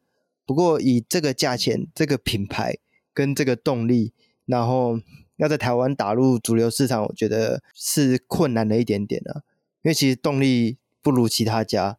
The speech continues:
然后品牌也不如其他家，然后外形好像也还好，就是感觉大家都，就是每一项都很普通这样，然后价钱又不是说真的非常便宜，对啊，就一百一十四万其实有很多选择。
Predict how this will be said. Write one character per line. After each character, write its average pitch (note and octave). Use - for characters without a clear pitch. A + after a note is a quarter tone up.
然 A#2+
后 A#2
品 C3
牌 B2
也 A#2
不 C3+
如 C#3
其 A#2+
他 A2
家， -
然 A#2+
后 B2
外 C#3+
形 A2+
好 G#2
像 C3+
也 A2
还 A2+
好， B2
就 C3+
是 C3+
感 A#2+
觉 A2+
大 C3+
家 C#3
都， C#3+
就 D#3
是 D3+
每 A#2
一 A2+
项 C3+
都 C3+
很 A#2
普 -
通 A2+
这 -
样， G2+
然 A#2
后 A#2+
价 C#3
钱 A#2+
又 B2+
不 A#2+
是 B2+
说 A2+
真 B2+
的 A#2+
非 A#2+
常 A2
便 -
宜， -
对 -
啊， -
就 C3+
一 C#3
百 C#3
一 D3+
十 C#3
四 C#3+
万 C#3
其 A#2
实 A2
有 A2+
很 G#2+
多 B2
选 A2+
择。 -